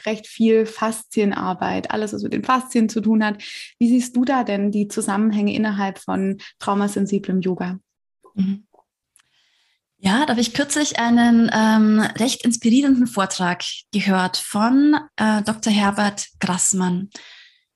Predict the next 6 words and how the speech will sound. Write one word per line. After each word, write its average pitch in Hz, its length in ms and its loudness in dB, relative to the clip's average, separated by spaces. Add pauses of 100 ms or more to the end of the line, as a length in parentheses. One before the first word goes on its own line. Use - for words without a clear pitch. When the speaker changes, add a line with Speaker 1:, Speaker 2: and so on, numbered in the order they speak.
(260)
Speaker 2:
Er 240 300 2
forscht 247 600 -2
zusammen 226 500 4
mit 208 280 2
Stephen 220 360 4
Porges, 190 880 -4